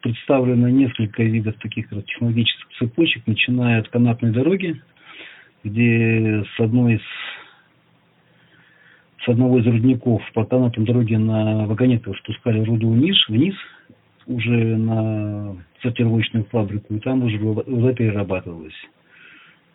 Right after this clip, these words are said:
На самом большом участке сначала спускали из шахт на дорогу бункера,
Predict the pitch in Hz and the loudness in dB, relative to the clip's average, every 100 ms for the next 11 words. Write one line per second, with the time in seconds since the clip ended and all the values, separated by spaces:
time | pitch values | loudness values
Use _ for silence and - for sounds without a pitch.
0 | - 113 117 165 160 127 135 - 135 127 | -2 -2 0 2 4 4 2 4 4 4
1 | 151 135 - - 107 98 98 92 87 87 | 2 2 -2 -6 -2 -2 -2 -4 -8 -14
2 | 82 - 117 113 120 104 98 95 95 85 | -18 -4 0 2 0 0 -4 -8 -10 -16
3 | _ _ _ _ _ _ _ _ _ - | _ _ _ _ _ _ _ _ _ -20
4 | _ 123 117 135 120 107 92 - _ - | _ -6 -2 2 2 0 -4 -12 _ -10
5 | 120 - 131 113 - - - _ _ _ | 0 2 2 0 -6 -20 -20 _ _ _
6 | _ _ _ - 117 113 127 202 185 180 | _ _ _ -4 0 2 2 2 -2 -8
7 | 165 _ 123 135 147 147 143 131 | -10 _ -6 -2 0 2 0 -4